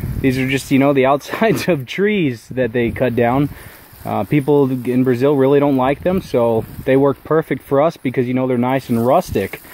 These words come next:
and we do love rustic. And then, as you can see, the, the dirt actually is, uh,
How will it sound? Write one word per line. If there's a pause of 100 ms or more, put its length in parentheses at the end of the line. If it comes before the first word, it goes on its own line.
(200)
and
we
do
love
rustic. (880)
And
then,
as
you
can
see,
the, (300)
the
dirt
actually
is,
uh,